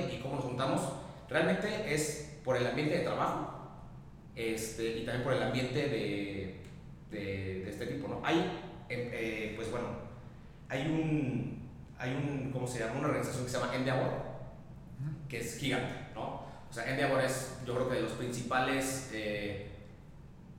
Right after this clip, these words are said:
Speaker 1: pues, emprendedores mexicanos, donde están todos los importantes, ¿no? Está Kavak, Bitso, este, están diferentes tipos de emprendedores de alto impacto,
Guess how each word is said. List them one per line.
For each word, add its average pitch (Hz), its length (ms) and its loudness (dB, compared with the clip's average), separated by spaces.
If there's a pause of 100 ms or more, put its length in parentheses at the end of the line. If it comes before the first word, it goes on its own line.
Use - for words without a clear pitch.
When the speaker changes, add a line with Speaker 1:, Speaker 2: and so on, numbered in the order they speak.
(280)
Speaker 1:
pues, - 500 -2
emprendedores 120 1120 2 (160)
mexicanos, 139 560 0 (720)
donde 113 180 -2
están 127 420 0
todos 131 680 2
los 101 260 -6
importantes, 143 480 -2
¿no? 131 100 -4
Está - 260 -4
Kavak, 120 480 0
Bitso, 104 640 -4
este, 98 880 -4 (100)
están 107 340 -4
diferentes 113 460 -4
tipos 113 260 -4
de 110 60 -2
emprendedores 107 540 0
de - 160 0
alto 131 260 2
impacto, - 440 0